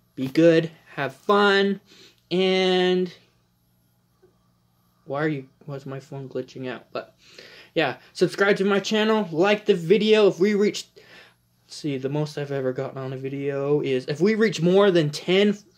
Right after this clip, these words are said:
likes, I will post another video. And plus, I plan on making and selling a shirt. So if you plan on, if you wanna buy a shirt towards the end of the year,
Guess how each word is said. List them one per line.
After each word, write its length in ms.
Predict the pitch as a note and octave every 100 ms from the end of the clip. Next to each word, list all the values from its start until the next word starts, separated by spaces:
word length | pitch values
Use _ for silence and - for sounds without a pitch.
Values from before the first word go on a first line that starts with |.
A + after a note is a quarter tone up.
| -
likes, 680 | F3 F#3+ - - - - - _ _ _ _ - _ _ _
I 220 | E3 F#3+
will 480 | F3+ F3 F3 F3 E3+
post 360 | E3+ G#3 G3+ G3
another 300 | F#3+ A#3 F#3+
video. 560 | D3+ C3+ B2+ A#2+ A#2 - _ _ _ _ _ _ _ _ _ _ _ _ _ _ _ _
And 160 | G3 F#3+
plus, 240 | G#3+ G#3
I 120 | - F3+
plan 240 | A3 A3
on 180 | G#3 G3
making 320 | G3+ F#3+ F#3
and 100 | F3+
selling 320 | - F#3 F3+
a 60 | F3
shirt. 420 | - F3+ C3+ -
So 220 | F3 D#3
if 120 | D3+
you 140 | E3+ F#3+
plan 460 | - G3+ G3 F#3+
on, 320 | D3+ F3 F3 -
if 180 | D#3+ D#3
you 80 | F3+
wanna 180 | F#3 D#3
buy 280 | F3 F3+
a 100 | E3+
shirt 580 | D#3+ - F3 F3 F#3+ - - - _ _
towards 260 | E3+ E3+
the 140 | - D#3+
end 120 | F3+
of 60 | F3
the 80 |
year, 580 | E3+ F3 F3+ F3+ F3+ F3+